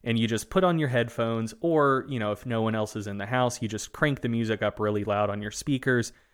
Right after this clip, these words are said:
Just, just blast it for, like, yeah, twenty, thirty minutes. Just really get the anger out. And then, like, you just, you ju-, like,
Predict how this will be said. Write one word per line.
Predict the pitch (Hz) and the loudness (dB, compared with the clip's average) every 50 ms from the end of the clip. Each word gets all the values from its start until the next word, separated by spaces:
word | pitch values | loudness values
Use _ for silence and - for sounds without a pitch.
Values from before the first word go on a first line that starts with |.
| _ _ - - | _ _ -8 -2
Just, | 175 180 165 135 - - - | 2 2 2 2 0 -2 0
just | 139 156 143 123 113 101 | 2 4 4 4 2 0
blast | - 101 104 101 101 104 104 - - - - | 0 2 4 6 6 6 6 4 0 -2 0
it | 101 101 104 - - - _ _ _ | 2 2 0 0 -4 -14 _ _ _
for, | _ - 139 131 120 123 | _ 2 4 6 6 8
like, | 131 127 120 113 113 - - | 8 8 6 6 2 -2 -6
yeah, | 233 262 277 233 196 196 185 180 | -4 0 0 2 2 4 4 2
twenty, | 170 - - - 160 151 135 | 2 0 0 -2 0 0 0
thirty | - 139 127 127 123 117 | 0 0 0 2 2 0
minutes. | 113 113 113 110 110 107 - | 0 0 0 0 -2 -2 -4
Just | - 147 127 120 | -4 -4 -2 0
really | 123 131 156 175 170 156 139 | 2 4 4 6 6 6 6
get | 123 123 120 123 | 6 4 4 4
the | - 117 | 2 0
anger | - 113 107 110 110 101 113 110 | 0 0 -2 -2 -2 -2 0 2
out. | 107 104 104 101 104 101 - _ _ _ _ _ _ _ _ - | 2 4 4 2 2 0 -4 _ _ _ _ _ _ _ _ 0
And | 170 180 | 2 4
then, | 202 208 202 | 4 4 4
like, | 190 175 160 - - - _ | 2 2 0 0 -4 -10 _
you | - 147 151 147 | -10 -8 -6 -4
just, | 165 165 - - _ | -4 -6 -6 -8 _
you | - 151 151 | -4 -2 -2
ju-, | 143 143 - _ _ _ _ _ _ _ _ _ _ - | -2 -2 -6 _ _ _ _ _ _ _ _ _ _ -2
like, | - 156 - - | -2 -2 -2 -2